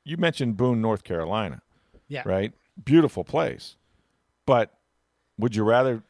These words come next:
Speaker 1: would you rather go play in Boone, North Carolina, or Tampa, Florida?
Speaker 2: Oh, yeah. No, it gets cold in Boone in
Speaker 1: You know, I'm
Speaker 2: November,
Speaker 1: just
Speaker 2: for
Speaker 1: saying,
Speaker 2: sure,
Speaker 1: like,
Speaker 2: yeah.
Speaker 1: like, you should be able to recruit here. So if you can get yourself on equal footing, now what's happened is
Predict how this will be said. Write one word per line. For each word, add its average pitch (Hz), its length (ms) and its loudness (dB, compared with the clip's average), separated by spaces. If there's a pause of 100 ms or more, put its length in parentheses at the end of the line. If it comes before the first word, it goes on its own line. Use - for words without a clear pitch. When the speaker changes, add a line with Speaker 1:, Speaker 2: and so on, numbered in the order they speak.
(100)
Speaker 1:
would 117 160 -6
you 107 80 0
rather 127 220 4
go 123 140 2
play 123 240 -2
in 120 100 -2
Boone, 123 200 -2
North 131 200 -4
Carolina, 127 480 -2
or 120 40 -4
Tampa, 117 340 -6
Florida? 156 400 -8 (180)
Speaker 2:
Oh, 165 200 -6
yeah. 139 240 -8
No, 139 200 -4
it 139 120 -8
gets - 200 -14
cold 143 240 -10
in 113 80 -20
Boone 117 300 -12 (140)
in 135 100 -16
Speaker 1:
You 113 40 -18
know, 117 80 -12
I'm 156 80 -10
Speaker 2:
November, 220 280 0
Speaker 1:
just 202 160 -2
Speaker 2:
for 208 100 0
Speaker 1:
saying, 202 160 0
Speaker 2:
sure, 175 60 -2
Speaker 1:
like, 147 140 2
Speaker 2:
yeah. 123 120 -12 (380)
Speaker 1:
like, 160 240 -2
you 254 100 -4
should 202 280 -4
be 175 200 -4
able 190 280 2
to 123 100 -4
recruit 208 440 -4
here. 107 220 -4 (240)
So 160 520 4 (280)
if 165 180 0
you 185 120 -4
can 180 140 -2
get 240 260 -8
yourself 180 400 2
on 139 160 2
equal 139 280 -2
footing, 196 340 0
now 139 160 2
what's 131 220 0
happened 185 420 0
is 107 320 0